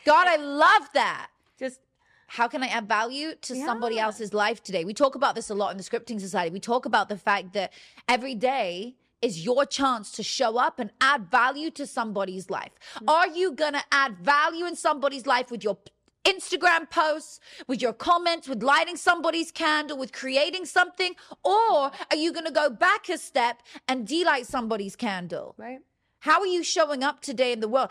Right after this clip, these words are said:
Speaker 1: How can you improve? You've seen an article online. Great. Do you wanna be in an article? Think about how you can be better.
Speaker 2: Yep.
Speaker 1: You did that. You know, you're a top realtor. So
Speaker 2: Yeah.
Speaker 1: did you just think every single day, "How can I be the best at this?"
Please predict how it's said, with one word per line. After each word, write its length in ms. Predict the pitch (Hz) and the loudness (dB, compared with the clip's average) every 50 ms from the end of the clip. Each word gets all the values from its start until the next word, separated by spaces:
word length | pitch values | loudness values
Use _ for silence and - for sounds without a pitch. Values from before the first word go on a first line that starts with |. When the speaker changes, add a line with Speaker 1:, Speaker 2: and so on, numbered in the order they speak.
| - - | -6 -2
Speaker 1:
How 180 | - 349 359 392 | 2 4 4 4
can 180 | 359 403 392 392 | 4 0 -2 -2
you 140 | 370 349 | -2 -4
improve? 600 | 330 311 285 - - - 339 381 349 262 190 180 - - - - | -4 -4 -6 -6 -4 -2 0 0 0 0 -2 -4 -6 -12 -10 -2
You've 220 | - 302 392 381 | 0 2 2 2
seen 280 | 381 - - 381 392 359 294 - | 0 -6 -4 -4 -6 -4 -4 -4
an 140 | 277 262 | -4 -4
article 460 | - - 269 285 302 330 - - 311 294 | -2 -2 0 0 0 -2 -4 -6 -4 -4
online. 480 | 285 262 247 226 208 180 - - - _ _ _ _ - | -4 -4 -4 -4 -4 -6 -6 -10 -16 _ _ _ _ -6
Great. 260 | - 196 175 147 - - _ _ _ _ - | -2 -2 -2 -2 -4 -12 _ _ _ _ -8
Do 60 | - | -4
you 60 | 214 254 | 0 0
wanna 140 | 285 294 | 0 0
be 140 | 302 302 320 | 0 -2 -4
in 80 | 311 320 | -4 -2
an 80 | 320 | 0
article? 320 | 320 311 320 339 - 349 - | 0 0 0 -2 -6 -8 -8
Think 160 | - 330 302 | -8 -6 -2
about 180 | 294 311 285 269 | -2 -2 0 2
how 100 | 269 254 | 0 0
you 200 | 254 262 277 - | 0 -2 -6 -6
can 120 | 277 240 | -6 -6
be 100 | 233 226 | -4 -4
better. 360 | 190 180 165 143 - - - _ _ _ _ | -2 -2 -4 -4 -6 -12 -18 _ _ _ _
Speaker 2:
Yep. 160 | 190 196 233 - | -14 -14 -10 -8
Speaker 1:
You 180 | 214 240 320 | -4 -4 -2
did 240 | 320 254 392 427 285 | -2 0 -2 -2 0
that. 200 | 262 269 202 185 | 0 0 0 0
You 140 | 214 247 302 | -4 -6 -2
know, 120 | 302 277 | -2 -2
you're 180 | 233 247 269 320 | -4 -4 -4 -6
a 60 | 359 | -6
top 240 | - - 330 349 - | -4 -2 -4 -2 -2
realtor. 460 | 220 247 285 311 302 247 - - 175 - _ _ _ _ - - | -2 -4 -4 -4 -4 -6 -6 -8 -12 -12 _ _ _ _ -20 -10
So 80 | 220 220 | -4 -2
Speaker 2:
Yeah. 60 | 311 | -2
Speaker 1:
did 120 | 262 277 254 | -2 0 -2
you 140 | 320 359 | -2 0
just 160 | 349 427 392 - | 0 -2 -4 -4
think 160 | 339 349 320 302 - | -6 -6 -4 0 0
every 220 | 233 233 262 285 | 0 0 0 -4
single 300 | 277 - 320 269 269 254 | -6 -6 -2 0 0 0
day, 240 | 202 214 208 226 277 | 2 0 0 -2 -4
"How 240 | - 208 226 240 269 | -4 -2 0 0 0
can 180 | 285 - 339 277 - | 0 -4 -6 -6 -4
I 160 | 233 240 247 | -4 -2 -2
be 200 | 233 220 247 247 | -4 -6 -8 -8
the 160 | 208 214 202 | -4 -4 -4
best 580 | 185 160 139 - 233 214 220 254 247 - - _ | -4 -6 -8 -4 -2 0 0 -2 -4 -10 -12 _
at 260 | - 226 196 165 180 160 | -4 -4 -4 -4 -6 -6
this?" 600 | 185 175 190 285 415 440 - - - - - | -4 -2 -2 -2 -2 -4 -8 -16 -18 -20 -20